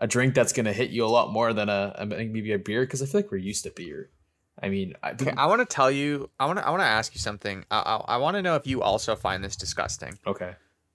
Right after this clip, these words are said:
Speaker 2: I've got some friends who keep talking about Coke and vodka. Is
Speaker 1: Well,
Speaker 2: that disgusting?
Speaker 1: that is the most disgusting thing I've ever heard. And that should
Speaker 2: You don't mix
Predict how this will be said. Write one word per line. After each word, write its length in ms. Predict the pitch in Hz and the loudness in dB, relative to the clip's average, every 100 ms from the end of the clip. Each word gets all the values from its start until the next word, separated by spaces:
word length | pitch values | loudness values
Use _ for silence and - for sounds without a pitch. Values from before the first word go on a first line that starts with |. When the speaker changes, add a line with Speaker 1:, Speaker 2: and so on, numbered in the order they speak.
| _ 143 | _ -2
Speaker 2:
I've 100 | 151 | 2
got 180 | 175 | 2
some 140 | - 160 | 2 -4
friends 600 | - 127 113 101 - - _ - | 4 6 6 2 -4 -6 _ -4
who 140 | 135 | -2
keep 360 | - 131 123 - | 0 0 -2 -8
talking 400 | - 120 113 127 | 2 4 4 2
about 400 | 120 113 104 101 - _ _ _ _ _ _ _ _ _ - | 0 4 4 2 -4 _ _ _ _ _ _ _ _ _ -12
Coke 400 | - 127 143 - - | 2 4 4 0 -6
and 180 | 110 | -4
vodka. 560 | 104 95 98 - 85 - _ _ _ _ _ _ _ _ _ _ _ - | 0 2 2 -2 -4 -4 _ _ _ _ _ _ _ _ _ _ _ -4
Is 120 | - 156 | 2 6
Speaker 1:
Well, 100 | 220 | 6
Speaker 2:
that 80 | |
disgusting? 760 | 220 190 - 120 120 160 190 120 - | 4 -2 2 2 2 -2 -2 -6 -2
Speaker 1:
that 160 | 104 | 0
is 140 | 107 95 | 0 -2
the 60 | |
most 220 | 98 98 | -4 -4
disgusting 420 | - - 101 - 95 | -6 -6 -6 -6 -8
thing 180 | 95 90 | -8 -6
I've 120 | 92 | -4
ever 160 | 92 | -4
heard. 300 | 92 92 90 - _ _ - | -4 -4 -6 -10 _ _ -2
And 120 | 107 | 2
that 160 | 104 - | 4 4
should 160 | 120 | 4
Speaker 2:
You 60 | 202 | 8
don't 300 | 285 302 220 | 8 6 6
mix 260 | 262 - | 4 4